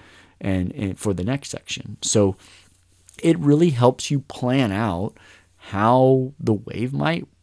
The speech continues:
break and how you might surf it, as well as how to catch the wave. So I only focus on how to catch the wave. I kind of extended that discussion toward how to ride it,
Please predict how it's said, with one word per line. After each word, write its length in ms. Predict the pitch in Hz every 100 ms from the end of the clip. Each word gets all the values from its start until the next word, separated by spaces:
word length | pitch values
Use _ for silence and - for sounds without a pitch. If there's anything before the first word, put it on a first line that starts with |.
| _ _ -
break 640 | 87 87 151 220 - - -
and 160 | 101 90
how 200 | 85 92
you 180 | 98
might 180 | 90 90
surf 380 | - - 131 -
it, 120 | - _ _ _ _ - -
as 200 | 101 90
well 260 | 95 92
as 220 | 87 87 - _
how 180 | - 90
to 100 | -
catch 360 | - - - -
the 100 | 50
wave. 440 | - - _ _ _ _ _ - -
So 160 | - 110
I 220 | 120 170
only 240 | 170 147
focus 400 | 131 123 120 117
on 100 | 104
how 160 | 92 92
to 80 | 85
catch 380 | - 143 143 -
the 80 |
wave. 180 | 123 120
I 80 | 104
kind 240 | - 143
of 80 | 120
extended 480 | 90 - 104 98 95
that 180 | 98 -
discussion 460 | - - 87 -
toward 220 | 85 87 78
how 140 | 82
to 100 | 82
ride 340 | 87 98 120
it, 180 | 120 120